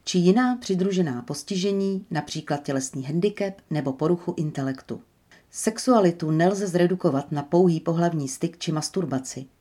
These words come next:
ale je třeba ji vnímat jako jev, který má fyzický, emoční i sociální rozměr.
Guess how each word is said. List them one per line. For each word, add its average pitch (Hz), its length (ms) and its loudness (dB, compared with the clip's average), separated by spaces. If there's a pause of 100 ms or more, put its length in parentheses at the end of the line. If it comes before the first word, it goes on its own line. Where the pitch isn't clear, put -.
(180)
ale 156 180 4
je 156 120 2
třeba 180 320 2
ji 185 140 6
vnímat 170 420 2
jako 165 220 0
jev, 131 260 2 (500)
který 202 360 2
má 233 200 6
fyzický, 202 800 -6
emoční 180 680 2
i 143 60 -6
sociální 170 800 0
rozměr. 131 500 -6